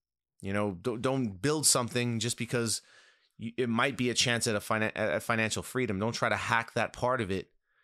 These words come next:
to, to, to gain on that, because you might not gain anything. You might not gain anything at all. So, uh,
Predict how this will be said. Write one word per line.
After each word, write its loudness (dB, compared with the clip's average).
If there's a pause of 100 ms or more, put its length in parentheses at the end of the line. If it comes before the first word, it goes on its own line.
(340)
to, -2
to, -6 (200)
to -6
gain 0
on -2
that, -6 (120)
because -4 (300)
you -4
might 0
not 0
gain 0
anything. -2 (1080)
You -8
might -2
not -4
gain -2
anything -2
at 0
all. -2 (1200)
So, 0
uh, -2